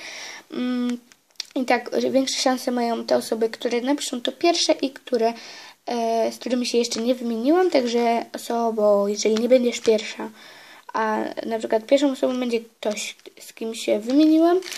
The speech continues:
a ty będziesz drugą, no to, e, z tobą się wymienię, no bo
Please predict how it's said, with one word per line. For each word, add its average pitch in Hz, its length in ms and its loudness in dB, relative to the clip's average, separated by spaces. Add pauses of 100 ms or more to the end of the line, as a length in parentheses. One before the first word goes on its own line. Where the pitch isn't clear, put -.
(320)
a 233 160 2
ty 233 120 -6
będziesz 233 240 -2
drugą, 262 320 4
no 285 160 6
to, 247 640 4
e, 220 340 0
z - 100 -10
tobą 233 240 0
się 233 140 -2
wymienię, 294 600 2
no 302 120 4
bo 302 200 4